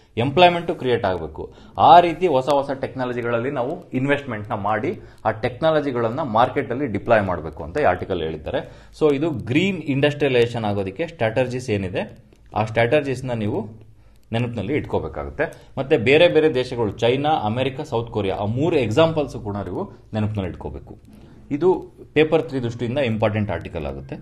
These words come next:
ಇನ್ನು ಈ ಎರಡು ಆರ್ಟಿಕಲ್ ನೋಡಿ, ಈ ಆರ್ಟಿಕಲಲ್ಲಿ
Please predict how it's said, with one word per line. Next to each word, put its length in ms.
ಇನ್ನು 300
ಈ 220
ಎರಡು 220
ಆರ್ಟಿಕಲ್ 420
ನೋಡಿ, 160
ಈ 180
ಆರ್ಟಿಕಲಲ್ಲಿ 880